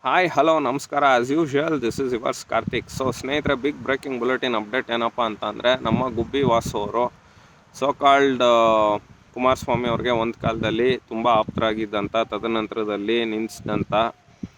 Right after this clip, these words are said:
ಗುಬ್ಬಿ ವಾಸು ಅವರು ಮತ್ತೆ ಏನೋ ಜೆ ಡಿ ಎಸ್ಗೆ ಕದ ತಟ್ಟುವ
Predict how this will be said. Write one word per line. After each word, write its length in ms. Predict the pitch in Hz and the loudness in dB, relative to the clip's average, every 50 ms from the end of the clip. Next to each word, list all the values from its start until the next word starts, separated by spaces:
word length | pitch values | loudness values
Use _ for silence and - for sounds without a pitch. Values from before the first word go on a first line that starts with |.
| _ - _ _ - | _ -20 _ _ -6
ಗುಬ್ಬಿ 220 | 123 120 120 139 | -4 0 2 2
ವಾಸು 360 | 135 123 113 113 117 - - | 4 4 4 2 2 0 -2
ಅವರು 340 | 117 110 101 92 110 131 147 151 - _ _ _ - | -2 0 0 2 2 2 0 0 -2 _ _ _ -6
ಮತ್ತೆ 300 | 107 110 - - 151 139 | -4 -4 -2 -2 0 0
ಏನೋ 180 | 120 117 127 131 | 2 2 0 0
ಜೆ 200 | 123 120 120 123 | 2 2 2 4
ಡಿ 80 | 131 | 4
ಎಸ್ಗೆ 400 | 123 117 113 - 123 127 139 151 156 - _ _ _ _ _ - | 2 2 0 -2 -2 0 0 0 -2 -4 _ _ _ _ _ -4
ಕದ 200 | 107 104 123 127 | 0 2 2 0
ತಟ್ಟುವ 560 | - - 113 101 - 120 117 120 131 147 | 0 0 -4 -2 -2 0 2 4 4 2